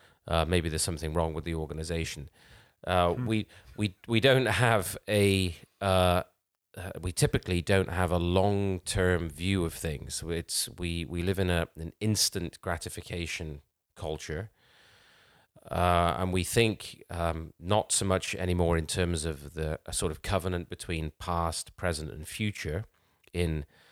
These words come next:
Speaker 1: our social and cultural life, but in terms of, um, the immediate, the individual, and, uh, well, really in terms of the,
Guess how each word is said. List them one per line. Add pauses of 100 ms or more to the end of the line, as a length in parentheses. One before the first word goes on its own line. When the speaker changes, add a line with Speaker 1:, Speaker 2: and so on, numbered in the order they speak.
(260)
Speaker 1:
our
social
and
cultural
life, (840)
but
in
terms
of, (120)
um,
the
immediate,
the
individual, (1080)
and, (800)
uh,
well,
really
in
terms
of
the,